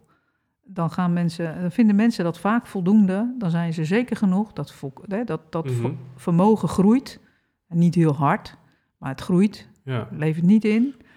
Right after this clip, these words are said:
Speaker 1: En dat is een zekere situatie en dan voelt iedereen zich comfortabel bij. En dan voel je niet zo de behoefte om, eh, rendement ergens vandaan te halen.
Speaker 2: Maar eigenlijk is ook die vier procent rente, ja, tenzij jij een enorm vermogen hebt. Maar dat is eigenlijk alleen maar vechten tegen de inflatie.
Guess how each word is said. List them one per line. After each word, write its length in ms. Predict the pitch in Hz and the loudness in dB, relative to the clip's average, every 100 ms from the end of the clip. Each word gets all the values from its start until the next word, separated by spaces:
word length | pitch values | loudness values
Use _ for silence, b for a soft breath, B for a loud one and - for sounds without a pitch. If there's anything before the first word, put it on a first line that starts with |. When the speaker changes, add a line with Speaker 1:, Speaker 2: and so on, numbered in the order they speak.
| b b | b b
Speaker 1:
En 160 | 170 165 | -4 -4
dat 160 | 160 | -2
is 100 | 156 | -2
een 120 | 165 | -2
zekere 380 | 147 220 240 190 | 2 0 0 -4
situatie 720 | - 175 165 175 214 - 208 190 | -4 -6 -4 -2 -2 -2 -4 -2
en 60 | |
dan 100 | 175 | -2
voelt 180 | 180 170 | -4 -4
iedereen 320 | 190 180 180 | -4 -2 -2
zich 140 | 170 - | -4 -6
comfortabel 560 | 165 151 190 196 190 | -8 -4 -2 0 0
bij. 320 | 180 175 185 170 | 0 -2 -2 -4
En 120 | 170 | -2
dan 240 | 165 175 185 | -2 -4 -6
voel 220 | 226 214 | -2 0
je 140 | 185 | 4
niet 200 | 185 247 | 4 2
zo 140 | - 208 | 0 -4
de 80 | 175 | -2
behoefte 540 | 175 208 - 175 180 B B B | -2 -4 -4 -6 -6 B B B
om, 360 | - 185 170 165 b b _ _ _ | -6 -2 -2 -4 b b _ _ _
eh, 380 | _ 196 170 175 | _ -6 -4 -2
rendement 420 | 185 185 180 202 | 0 2 2 2
ergens 240 | 180 160 - | 0 -6 -4
vandaan 280 | 190 233 220 | 0 2 2
te 80 | |
halen. 160 | 156 156 | 0 -2
Speaker 2:
Maar 80 | 147 | 0
eigenlijk 280 | 139 143 123 | -2 -2 -6
is 140 | 120 | -6
ook 140 | 120 113 | -6 -6
die 120 | 113 | -10
vier 200 | 135 135 | -6 -8
procent 440 | 127 113 123 110 | -8 -10 -6 -6
rente, 320 | 113 131 123 | -6 -6 -4
ja, 100 | 113 | -8
tenzij 400 | 110 123 127 127 | -6 -4 -4 -4
jij 200 | 117 113 | -6 -4
een 100 | 113 | -6
enorm 420 | 131 120 143 135 131 | -4 -4 -2 -2 -6
vermogen 480 | 117 123 156 - | -8 -6 -6 -6
hebt. 320 | 110 - - _ _ _ _ | -10 -10 -20 _ _ _ _
Maar 180 | 120 117 | -12 -10
dat 120 | 120 | -8
is 140 | 127 123 | -10 -10
eigenlijk 400 | 135 131 127 127 | -10 -8 -8 -4
alleen 160 | 123 | -4
maar 120 | 120 | -6
vechten 360 | - 143 - 123 | -6 -8 -8 -8
tegen 240 | 120 110 | -8 -8
de 60 | 113 | -6
inflatie. 580 | 120 - 156 139 - | -8 -6 -6 -6 -10